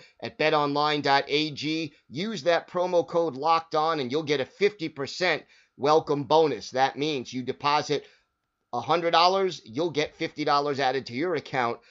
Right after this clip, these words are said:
for free. And this is a great time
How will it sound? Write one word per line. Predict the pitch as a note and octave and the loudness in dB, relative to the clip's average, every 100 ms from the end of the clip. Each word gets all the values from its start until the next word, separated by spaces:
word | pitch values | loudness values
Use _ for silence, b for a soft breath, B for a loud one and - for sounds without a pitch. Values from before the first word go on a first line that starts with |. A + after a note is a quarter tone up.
| b b | b b
for | - D3 | -6 -6
free. | - F#3+ E3+ C#3 - | -2 2 2 2 -2
And | F3+ | 0
this | G3+ - | 0 -4
is | G3+ | -4
a | D#3 | -4
great | A#2+ B2 F3+ G3 - | -4 -4 -2 -2 -4
time | - D#3 C3 G2 | -4 0 0 -2